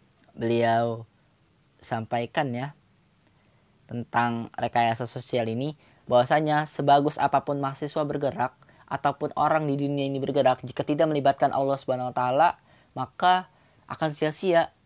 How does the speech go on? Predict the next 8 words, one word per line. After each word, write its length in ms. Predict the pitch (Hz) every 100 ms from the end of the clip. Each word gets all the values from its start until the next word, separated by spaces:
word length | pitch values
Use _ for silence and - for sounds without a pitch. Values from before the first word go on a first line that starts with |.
| _
So, 400 | - - 185 226 - _ _ 139
libatkan 720 | 135 135 - - 185 180 180 _ _ _ - -
Sang 240 | 156 147
Pencipta 800 | 143 139 131 - - 165 165 165
dalam 260 | 117 117 113
setiap 380 | - 123 123
aktivitas 640 | - 120 - 127 - - -
kita. 480 | 110 - 113 107